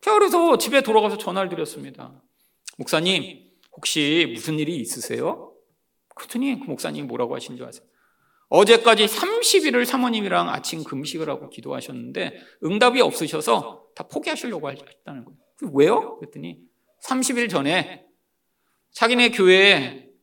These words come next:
봉고차가 있었는데 그게 고장나서 예배를 못 드리시게 됐다는 거예요. 성도가 열 명밖에 안 되는 시골 교회입니다. 다섯 명은 할머니, 팔십 세가 넘은 할머니고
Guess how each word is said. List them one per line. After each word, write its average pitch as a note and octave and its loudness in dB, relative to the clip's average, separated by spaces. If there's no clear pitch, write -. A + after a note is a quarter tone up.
봉고차가 F#3+ 2
있었는데 C#3+ -6
그게 B3 -8
고장나서 A#3+ 2
예배를 B3 0
못 D#4+ -4
드리시게 F3 -10
됐다는 - -18
거예요. C#3+ -20
성도가 D#4+ 4
열 F3 8
명밖에 A#3 2
안 D#3 2
되는 D#3+ -4
시골 B3 -4
교회입니다. D3+ -10
다섯 F#3+ 2
명은 A#3+ 4
할머니, A3+ -2
팔십 - -2
세가 A3 0
넘은 C#3 -4
할머니고 D3 -6